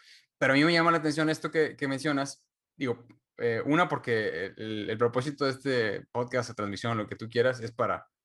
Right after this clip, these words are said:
que todos los que allá, eh, afuera quieran dedicarse a esto, sepan, ¿no? O les demos una, una probada de cómo está dentro. Y de, de la segunda razón es porque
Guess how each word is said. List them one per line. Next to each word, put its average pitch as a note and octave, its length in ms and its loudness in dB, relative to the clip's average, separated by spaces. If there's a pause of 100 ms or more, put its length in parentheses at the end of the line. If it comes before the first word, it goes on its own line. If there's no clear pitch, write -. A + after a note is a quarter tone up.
(160)
que F#2 360 -4 (260)
todos B2 160 2
los B2 100 -2
que G#2 300 -4 (140)
allá, A2 400 -2
eh, G#2 140 -4
afuera A#2 360 0
quieran A2+ 500 -4
dedicarse G2 480 -6
a A2 40 -2
esto, A#2+ 280 -12 (520)
sepan, G#2+ 480 -2
¿no? G#2+ 140 -2 (240)
O G2 120 -2
les G#2 260 -2
demos A2+ 280 -4
una, A#2 260 0
una A2+ 220 -2
probada A2 400 2
de F#2 120 -4
cómo G#2+ 200 -10
está A2 180 -4
dentro. G#2+ 240 -6 (300)
Y A#2+ 380 -2 (120)
de, A#2 400 4
de A#2+ 180 -2
la A#2 160 0
segunda C3+ 280 -2
razón D3+ 420 -2 (120)
es A#2+ 140 -4
porque C3+ 460 -2